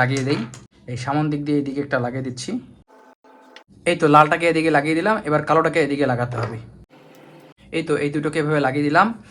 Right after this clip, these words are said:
এবার এই মাথাটাকে এইখানে বসাতে হবে। তো আমি সুপার গ্লুর সাহায্যে এখানে, এটাকে এখানে লাগিয়ে দিচ্ছি।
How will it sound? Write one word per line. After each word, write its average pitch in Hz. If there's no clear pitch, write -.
এবার 156
এই 156
মাথাটাকে 151
এইখানে 165
বসাতে 127
হবে। 110
তো -
আমি 143
সুপার 160
গ্লুর 156
সাহায্যে 147
এখানে, 135
এটাকে 143
এখানে 139
লাগিয়ে 135
দিচ্ছি। 131